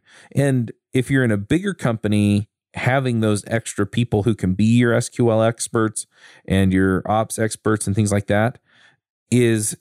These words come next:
I mean, a lot of times they can afford to hire those people and they have enough work to keep 'em busy for most of the time.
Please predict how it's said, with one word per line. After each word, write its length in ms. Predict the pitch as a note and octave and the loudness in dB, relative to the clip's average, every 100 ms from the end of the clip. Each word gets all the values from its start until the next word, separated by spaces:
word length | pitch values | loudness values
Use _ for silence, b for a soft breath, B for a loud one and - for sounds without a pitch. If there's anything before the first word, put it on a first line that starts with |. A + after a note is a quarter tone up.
| _ _ - - | _ _ -6 -2
I 80 | C3 | 0
mean, 220 | C3 A2+ | 0 0
a 80 | A2 | 0
lot 180 | A2+ B2 | 2 0
of 60 | |
times 200 | A#2+ A2 | 0 -2
they 60 | G#2 | 0
can 120 | G2+ | 0
afford 400 | G2 - A2+ A2 | 0 0 0 0
to 80 | - | -4
hire 260 | F2 A2 A2 | -4 0 2
those 180 | G2 F#2+ | 0 0
people 500 | G2 F#2+ F2 E2+ b b | -2 0 -2 -2 b b
and 120 | - A2 | -2 0
they 40 | |
have 100 | A2+ | 2
enough 220 | G#2+ G2 | 0 -2
work 300 | G2 G2 G#2 - | -2 -2 -2 -4
to 80 | |
keep 240 | F#2 A2+ G#2 | -2 -2 0
'em 120 | F2+ | 0
busy 280 | F#2+ F#2 A2 | 0 0 -2
for 160 | - | 0
most 280 | F#2+ G2 - | 2 2 0
of 60 | G#2 | -2
the 80 | G#2 | -4
time. 440 | - G#2 A2+ C3+ | -2 0 2 0